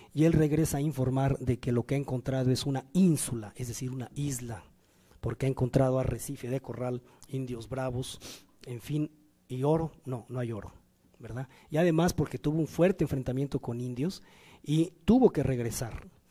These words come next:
Se vuelve a hacer la expedición famosa de Juan de Grijalva en mil quinientos dieciocho, mismo recorrido,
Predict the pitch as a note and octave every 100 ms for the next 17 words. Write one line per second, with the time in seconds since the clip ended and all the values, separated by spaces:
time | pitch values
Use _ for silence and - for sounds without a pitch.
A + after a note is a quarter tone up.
0 | - - - B2+ D#3+ E3 D#3+ E3 D#3 D3+
1 | C3+ - C3 B2 D#3 D3+ C3+ D3 C#3 A#2
2 | G#2 C3 C3+ C3+ C#3+ E3 E3 C3 B2 B2
3 | - B2 A#2+ C#3 D3 F3+ F3+ - E3+ F3
4 | - - D3+ D#3 D3+ D3+ E3 F3 F3+ F3